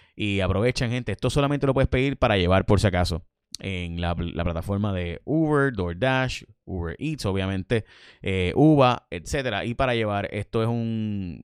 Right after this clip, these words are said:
lo que llaman un cloud kitchen. Eh, no, no, no puedes solamente llevar, pero es una cosa espectacular. So, ya saben.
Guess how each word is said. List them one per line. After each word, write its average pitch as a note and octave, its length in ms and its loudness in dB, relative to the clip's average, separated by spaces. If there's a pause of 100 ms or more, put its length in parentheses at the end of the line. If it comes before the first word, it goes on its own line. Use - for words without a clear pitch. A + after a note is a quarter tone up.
(120)
lo F2+ 100 -6
que G2 60 -4
llaman G#2+ 180 -2
un A2+ 100 -4
cloud A#2+ 220 -2
kitchen. D#3 600 -6
Eh, E2+ 180 -8
no, D#2+ 240 -8
no, E2 260 -10
no D#2 280 -14
puedes F#2 280 -8
solamente G#2+ 380 -2
llevar, C#3 260 0
pero F#2 180 -2
es A2+ 300 -6
una G2 220 -8
cosa G#2+ 380 -6
espectacular. A2 920 -2 (360)
So, - 180 -10
ya G2 180 -4
saben. D#2+ 400 -6